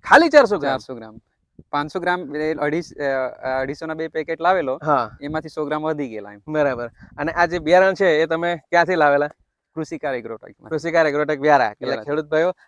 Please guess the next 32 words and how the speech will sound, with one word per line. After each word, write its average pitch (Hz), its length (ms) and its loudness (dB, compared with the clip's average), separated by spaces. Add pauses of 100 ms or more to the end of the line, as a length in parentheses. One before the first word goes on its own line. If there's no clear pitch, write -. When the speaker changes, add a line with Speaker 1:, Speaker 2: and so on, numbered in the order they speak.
Speaker 1:
આપણે 151 220 2
ત્યાંથી 160 260 0
બિયારણ 156 360 4
લાવેલા 151 380 6
છે 120 320 -6
શૈલેષભાઈ, 127 440 -2
અને 143 360 -2
એમણે 156 360 -2 (340)
લગભગ, 147 400 2
અ, 175 300 8
મારા 165 280 4
અંદાજિત 170 400 -2
લગભગ 160 240 -2
ત્રણ 185 320 0
પેકેટ 180 320 0
અઢીસો 156 360 -2
ગ્રામના 165 380 4 (180)
લાવ્યા 147 240 4
હતા, 113 240 -4 (380)
અને 151 320 0 (100)
એમણે 160 400 -2
ચારસો 143 340 4
ગ્રામ 180 260 4
Speaker 2:
હા, 131 160 -10
Speaker 1:
ઉપયોગ 156 300 2
અહીંયા 143 240 4
Speaker 2:
એક 165 80 0
Speaker 1:
કરેલું 175 180 8
Speaker 2:
રિટર્ન 165 160 6
Speaker 1:
છે. 147 140 2
Speaker 2:
કરેલું. 113 300 -6
Speaker 1:
એક 185 180 4